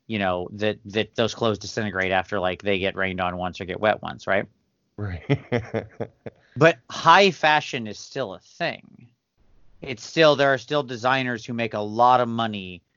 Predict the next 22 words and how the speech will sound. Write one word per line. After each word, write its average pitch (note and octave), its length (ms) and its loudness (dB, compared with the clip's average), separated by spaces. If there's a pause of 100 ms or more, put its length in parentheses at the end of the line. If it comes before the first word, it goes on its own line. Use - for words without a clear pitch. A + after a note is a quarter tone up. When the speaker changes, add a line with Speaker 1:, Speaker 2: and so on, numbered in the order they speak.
(340)
Speaker 1:
to C3+ 120 -4
make A#2 280 2
high A2 320 2
fashion G2+ 520 -4
goods G2+ 360 -4
because G#2+ 240 -6
ultimately B2 800 -2
the G#2 180 0
design G2+ 720 0 (480)
matters. A2 540 0 (300)
The A#2 160 0
actual B2 400 0
input A2+ 560 -6 (440)
matters. A2+ 640 -2 (380)
And C3 560 0 (500)
what E3 220 2
that G3+ 160 8
market E3+ 320 0
eventually D#3+ 380 -2
looks C3 240 -4
like, G#3+ 340 -6 (400)
uh, A2 640 2